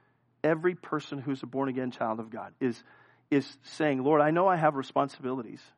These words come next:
I've gotta go to work, I've gotta pay bills, we've gotta get all these things done." But in the midst of that, God's just saying, "Yes, I know you have responsibilities, but don't lose who you are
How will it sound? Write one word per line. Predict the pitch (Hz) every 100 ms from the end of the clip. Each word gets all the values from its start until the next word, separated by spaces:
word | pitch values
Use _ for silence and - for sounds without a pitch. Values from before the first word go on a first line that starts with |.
| _ _ _ _ _ _
I've | 135
gotta | 139 135
go | 127
to |
work, | 117 123 -
I've | 123
gotta | 117
pay | - 117
bills, | 117 113 113
we've | 143
gotta | 123 117
get | 117
all | 117
these | 120 117
things | 117 110
done." | 123 117 - _ _ _ _ _
But | -
in | 160
the | 147
midst | 170 -
of | 202
that, | 156 135
God's | 165 175
just | 165 151
saying, | 160 151
"Yes, | 175 202 -
I | - 165
know | 175 196
you | 254 170
have | 127
responsibilities, | 117 - 113 - 123 113 _ _ _ _ _ _ _
but | 185 185 139
don't | - 202 214
lose | 165 147 170 220 262 170 170 - -
who | 202
you | 160 175 170 -
are | 190 247 185